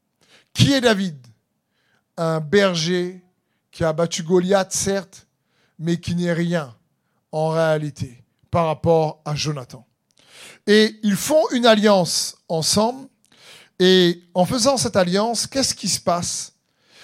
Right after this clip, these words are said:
Jonathan va donner son manteau à David. Il y a quelque chose de puissant ici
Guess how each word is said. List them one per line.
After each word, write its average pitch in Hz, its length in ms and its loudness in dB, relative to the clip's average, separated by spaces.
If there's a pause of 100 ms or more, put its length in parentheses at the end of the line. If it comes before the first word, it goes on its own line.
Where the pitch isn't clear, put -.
(260)
Jonathan 214 840 -2 (540)
va 165 480 2 (220)
donner 247 500 0
son 170 320 -2
manteau 196 840 -2 (720)
à 170 100 -2
David. 139 400 -4 (760)
Il 180 60 -6
y 262 40 4
a 302 100 4
quelque 220 300 -6
chose 220 460 -2
de 165 80 -4
puissant 247 720 0
ici 254 500 -2